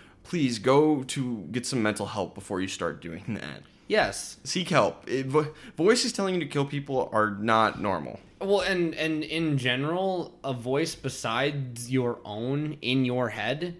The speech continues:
Speaker 2: if it's not your normal internal voice, that, that's not normal.
Speaker 1: Please get help.
Speaker 2: Please.
Speaker 1: If anybody who's listening to this, and, and if you have any moment like that, not, not all joking aside, please get help.
Speaker 2: Yes, for yourself and for those who love you.
Speaker 1: Yep.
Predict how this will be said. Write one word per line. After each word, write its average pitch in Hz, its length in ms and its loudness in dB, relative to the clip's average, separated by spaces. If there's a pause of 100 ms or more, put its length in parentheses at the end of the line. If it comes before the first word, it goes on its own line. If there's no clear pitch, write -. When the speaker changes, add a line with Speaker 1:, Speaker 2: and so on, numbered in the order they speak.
Speaker 2:
if 127 120 -6
it's 127 140 -4
not 135 180 2
your 120 140 0
normal 120 520 0
internal 123 460 -4
voice, 113 360 -2
that, 143 240 -10
that's 190 260 -4
not 190 200 0
normal. 180 540 -2
Speaker 1:
Please 147 180 -2
get 143 120 2
help. 110 400 0
Speaker 2:
Please. 135 680 0
Speaker 1:
If - 60 -12
anybody 127 320 4
who's 123 180 0
listening 113 240 -2
to - 20 2
this, 107 160 -2
and, 101 220 -2
and 90 200 -4
if 95 180 -8
you 101 100 -10
have 120 240 0
any 117 260 2
moment 104 300 0
like 104 180 -2
that, 104 400 4
not, 107 220 2
not 117 140 4
all 117 160 6
joking 117 380 2
aside, 104 400 4
please 104 220 -4
get 95 120 -4
help. - 200 -6 (200)
Speaker 2:
Yes, 151 280 0
for - 160 -2
yourself 160 460 2
and 143 140 -2
for 151 340 2
those 139 240 4
who 143 80 0
love 135 200 2
you. 95 180 -6
Speaker 1:
Yep. 98 340 -2